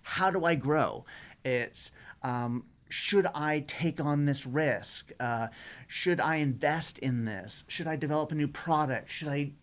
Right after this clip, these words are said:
s-, do a partnership? Should I sell my business?"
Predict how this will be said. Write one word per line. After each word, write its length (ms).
s-, 140
do 720
a 20
partnership? 720
Should 200
I 100
sell 360
my 140
business?" 720